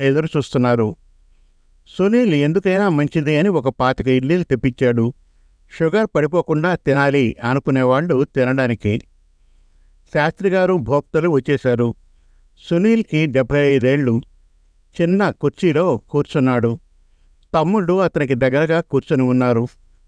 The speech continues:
పూజ మొదలైంది. రాత్రి ఏమీ తినలేదు కదా. సునీల్ చేతులు వణుకుతున్నట్లుగా గ్రహించాడు కుమార్. "అన్నయ్య,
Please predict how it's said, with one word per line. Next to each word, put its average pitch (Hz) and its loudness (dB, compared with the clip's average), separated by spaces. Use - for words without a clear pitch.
పూజ 170 2
మొదలైంది. 131 0
రాత్రి 160 0
ఏమీ 160 2
తినలేదు 143 -2
కదా. 139 0
సునీల్ 175 0
చేతులు 156 0
వణుకుతున్నట్లుగా 143 0
గ్రహించాడు 131 0
కుమార్. 123 0
"అన్నయ్య, 143 0